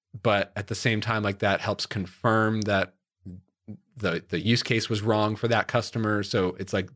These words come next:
data that's, like, good and bad at the same time. And it's just,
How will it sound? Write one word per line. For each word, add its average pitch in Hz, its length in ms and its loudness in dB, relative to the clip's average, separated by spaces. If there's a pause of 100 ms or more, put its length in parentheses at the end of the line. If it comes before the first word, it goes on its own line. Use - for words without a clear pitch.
data 131 420 6
that's, 107 260 -2
like, 90 200 -6
good 113 200 4
and 101 100 2
bad 95 220 2
at 90 80 -6
the 90 60 -14
same 90 240 -6
time. 92 380 -2
And 90 140 -6
it's 87 100 -8
just, - 160 -6